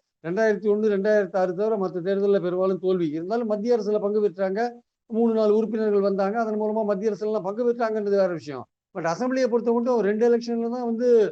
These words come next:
அஹ், கணிசமான நம்பர்ஸை பெற்றாங்க. மத்தபடி வந்து அது ஒரு தடவை திமுகவோட, ஒரு தடவை அதிமுகவோட.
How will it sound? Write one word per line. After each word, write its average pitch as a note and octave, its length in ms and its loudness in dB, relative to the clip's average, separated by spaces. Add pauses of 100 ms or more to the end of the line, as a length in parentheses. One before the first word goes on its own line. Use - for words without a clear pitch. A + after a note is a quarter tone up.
(360)
அஹ், A3 280 2
கணிசமான A3+ 480 0
நம்பர்ஸை G#3 400 -4
பெற்றாங்க. F3+ 420 -6 (220)
மத்தபடி A3+ 380 -8
வந்து B3+ 220 -4
அது G#3 140 -2
ஒரு G3+ 160 4
தடவை A3 180 2
திமுகவோட, A3 480 -2
ஒரு A#3 140 2
தடவை A3 160 -2
அதிமுகவோட. E3+ 540 -4